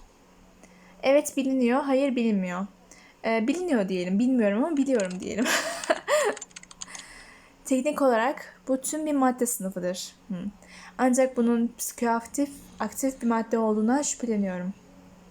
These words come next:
Bu doğru. Bağımlılığa neden olur ve birçok ülkede yasaklanmıştır. Yasaklanmış maddeler Amerika Birleşik Devletleri güvenliği için doğrudan bir tehdittir.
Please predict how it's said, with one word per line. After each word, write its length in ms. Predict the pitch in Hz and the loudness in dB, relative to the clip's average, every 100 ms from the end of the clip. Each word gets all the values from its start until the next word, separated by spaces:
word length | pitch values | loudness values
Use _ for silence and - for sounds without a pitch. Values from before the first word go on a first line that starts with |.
| - - - - | -20 -20 -20 -8
Bu 80 | 220 | 0
doğru. 380 | 220 196 196 196 - - - - - - - - - | 4 4 4 -2 -6 -20 -20 -20 -20 -20 -20 -8 2
Bağımlılığa 440 | 233 247 254 269 | 4 6 6 6
neden 300 | 269 233 202 | 6 4 2
olur 240 | 190 196 226 | 0 0 2
ve 260 | 233 220 | 2 2
birçok 280 | 247 247 254 | 0 0 0
ülkede 240 | 240 240 | 0 2
yasaklanmıştır. 920 | 247 240 226 214 208 202 - - 180 - - - - - - - | 0 0 -4 -2 -2 0 -2 -6 -10 -14 -20 -20 -20 -20 -20 -4
Yasaklanmış 640 | 240 285 269 269 277 285 | -2 0 2 2 2 0
maddeler 480 | 262 247 254 247 240 | 0 2 4 2 2
Amerika 420 | 220 226 233 247 233 | 2 2 2 0 0
Birleşik 400 | 220 220 - 240 | 0 -2 -4 -2
Devletleri 420 | 220 220 226 220 | 0 -2 -2 -2
güvenliği 400 | 214 214 214 214 | -2 0 0 0
için 280 | - 214 208 | 0 0 2
doğrudan 500 | 247 262 247 254 262 | 4 4 2 0 0
bir 60 | |
tehdittir. 760 | 233 208 208 - 185 - - | 0 0 -2 -8 -10 -10 -16